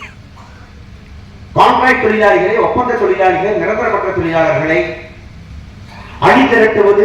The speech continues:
என்பதற்கான முயற்சியில் ஈடுபடுவது என்பதுதான் தொழிலாளிகள் செய்ய வேண்டியது. இந்த நவீன சுரண்டல்களை எதிர்த்து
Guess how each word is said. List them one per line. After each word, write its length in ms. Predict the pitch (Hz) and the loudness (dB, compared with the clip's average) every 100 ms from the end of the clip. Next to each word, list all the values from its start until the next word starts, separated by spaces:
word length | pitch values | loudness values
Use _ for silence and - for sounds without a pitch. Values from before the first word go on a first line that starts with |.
| 214 | 2
என்பதற்கான 580 | 180 190 180 180 175 175 | 0 -2 -4 -2 0 0
முயற்சியில் 600 | 156 160 - 160 147 170 175 165 - - - - - - - - - - - - - - | 0 -4 -6 -6 -2 -2 -4 -12 -18 -20 -20 -20 -20 -20 -20 -20 -18 -18 -20 -20 -18 2
ஈடுபடுவது 580 | 220 269 220 285 185 175 | 4 6 6 6 6 4
என்பதுதான் 520 | 160 160 156 185 - | 0 -2 -2 -2 0
தொழிலாளிகள் 540 | 175 190 196 165 156 156 | 2 4 4 2 -2 -2
செய்ய 140 | 139 | 0
வேண்டியது. 360 | 113 95 95 - - | 0 -2 -8 -10 -8
இந்த 120 | 156 | -2
நவீன 340 | 160 170 185 180 | 2 2 2 2
சுரண்டல்களை 500 | 165 160 143 131 127 | 0 -2 -2 0 0
எதிர்த்து 280 | 123 131 - | 0 -2 -6